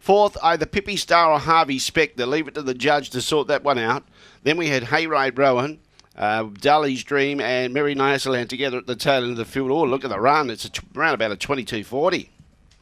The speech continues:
It's a big run, twenty-two forty-one. Twenty-two forty-one.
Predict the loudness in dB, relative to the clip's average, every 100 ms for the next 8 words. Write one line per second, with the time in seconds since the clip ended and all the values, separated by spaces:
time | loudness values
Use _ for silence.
0 | _ -20 -20 -20 _ _ _ _ -20 -20
1 | _ _ _ _ _ _ _ _ _ _
2 | _ _ _ _ _ _ _ _ _ _
3 | _ _ _ _ _ -18 -10 -8 -6 -2
4 | 0 0 -4 -4 -4 -2 -2 -2 -2 -2
5 | 0 2 2 0 -4 _ _ _ _ _
6 | _ _ _ -18 -12 -12 -8 -8 -6 -6
7 | -6 -6 -8 -10 -8 -6 0 0 0